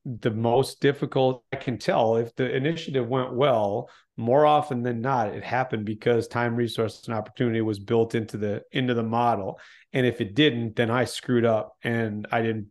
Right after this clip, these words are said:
put enough of any of those things into the model. So, um, which is why it's important to have as many people as you can in the conversation. And, um, so you don't feel like you're out on an island trying to develop it on your own.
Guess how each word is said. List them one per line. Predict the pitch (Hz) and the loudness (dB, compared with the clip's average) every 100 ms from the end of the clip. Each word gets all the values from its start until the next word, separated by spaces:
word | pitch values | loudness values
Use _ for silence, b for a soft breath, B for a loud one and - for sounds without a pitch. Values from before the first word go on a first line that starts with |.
| - | -8
put | - | -4
enough | 104 110 101 - - | -2 -2 -4 -10 -4
of | 120 107 | -2 -2
any | 120 117 113 | -2 0 -2
of | 101 | -2
those | 107 104 - | -6 -6 -8
things | 107 107 101 | -8 -6 -8
into | - 104 113 | -8 -8 -8
the | 98 | -8
model. | 101 107 107 101 92 | -4 -4 -4 -4 -8
So, | 92 113 110 110 113 B B B B B B - | -8 -6 -4 -4 -6 B B B B B B -4
um, | 117 110 110 120 | 0 0 -2 -6
which | 139 147 | 0 0
is | 151 | 2
why | 120 147 | 2 2
it's | 143 | 0
important | 117 - 135 113 | -4 -2 -2 0
to | |
have | 123 | 0
as | 123 104 | 0 -2
many | 120 | -2
people | 110 127 117 | -2 -6 -4
as | 107 | -4
you | 104 | -6
can | - 117 104 104 110 b b b - | -6 -6 -6 -10 -14 b b b -4
in | 131 | -4
the | 110 | -2
conversation. | 104 123 113 98 - 120 113 - 101 98 110 - | -2 -2 -2 -4 -2 0 0 -4 -6 -8 -10 -12
And, | - 110 104 104 | -8 -6 -4 -2
um, | 107 101 101 104 110 - _ _ | -2 -2 -6 -10 -16 -20 _ _
so | - 117 110 110 | -4 0 2 0
you | 110 120 | -2 -4
don't | 113 110 | -4 -4
feel | - | -2
like | 110 104 | -4 -2
you're | 110 104 | -4 -2
out | 110 107 | -2 -2
on | |
an | 104 | -4
island | 101 104 101 | -6 -6 -6
trying | - 113 | -4 -4
to | 104 101 _ | -4 -10 _
develop | - 104 98 98 | -10 -6 -6 -6
it | |
on | 98 | -8
your | 98 101 | -8 -8
own. | 98 | -10